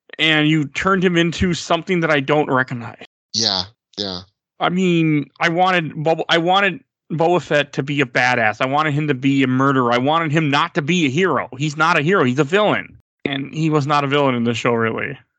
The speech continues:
Speaker 2: Well, and if you're gonna do the bounty hunter who, you know, is ruthless but can also be good, that's The Mandalorian season one, especially the first, like, few episodes.
Speaker 1: So that, that's my issue with it. But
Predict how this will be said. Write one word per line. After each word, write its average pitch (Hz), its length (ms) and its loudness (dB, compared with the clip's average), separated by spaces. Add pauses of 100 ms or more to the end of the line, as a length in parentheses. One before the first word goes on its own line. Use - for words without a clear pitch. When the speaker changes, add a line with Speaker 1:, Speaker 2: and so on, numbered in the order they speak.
(120)
Speaker 2:
Well, 131 120 -2
and 139 160 0
if 131 140 -2
you're 127 160 -4 (180)
gonna 131 340 0 (440)
do 113 600 -6 (100)
the 104 140 -6
bounty 98 380 -2
hunter 95 580 -4 (320)
who, 92 340 -4 (340)
you 101 80 -2
know, 87 240 -2 (400)
is 107 200 0
ruthless 120 500 -2
but 101 240 -2 (320)
can 107 160 -4
also 98 340 -4
be 92 160 -6
good, 101 400 0 (340)
that's - 380 -6
The 110 80 -6
Mandalorian 123 680 -4
season 98 380 -4
one, 90 340 -2 (260)
especially 95 540 -2 (360)
the 98 60 -4
first, 95 340 0
like, 90 160 0
few 92 220 -2
episodes. - 760 -4
Speaker 1:
So - 80 -10
that, 147 220 -2 (160)
that's 131 240 -6
my 101 140 -2
issue - 320 -12
with - 140 -18
it. - 120 -12
But 139 200 -4